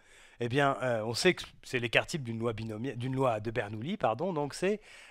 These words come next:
euh, racine carrée de la proportion de ceux qui ont un accès Internet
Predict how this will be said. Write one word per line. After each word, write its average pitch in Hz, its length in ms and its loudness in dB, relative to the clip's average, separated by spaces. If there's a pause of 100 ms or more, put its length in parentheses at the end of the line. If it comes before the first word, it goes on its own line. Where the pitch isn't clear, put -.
euh, 113 160 2
racine 185 480 4
carrée 147 500 6 (600)
de 131 100 2
la 147 180 8
proportion 202 540 4
de 165 140 0
ceux 170 420 2 (460)
qui 131 180 -2
ont 110 380 -2 (680)
un 113 140 -6
accès 127 240 2
Internet 127 600 4